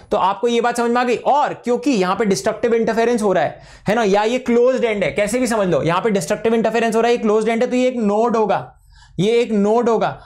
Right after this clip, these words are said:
और ये एक एंटी नोड होगा, क्योंकि ये फ्री एंड है, बिल्कुल फ्री एंड है, यहाँ पे ना बिल्कुल फ्री एंड है, मस्त है, ठीक है। Is this clear? I hope आपको ये,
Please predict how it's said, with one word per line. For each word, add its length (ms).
और 260
ये 320
एक 100
एंटी 500
नोड 220
होगा, 180
क्योंकि 240
ये 60
फ्री 260
एंड 220
है, 120
बिल्कुल 260
फ्री 200
एंड 200
है, 280
यहाँ 200
पे 140
ना 80
बिल्कुल 360
फ्री 180
एंड 180
है, 60
मस्त 320
है, 120
ठीक 140
है। 220
Is 100
this 160
clear? 280
I 120
hope 200
आपको 240
ये, 460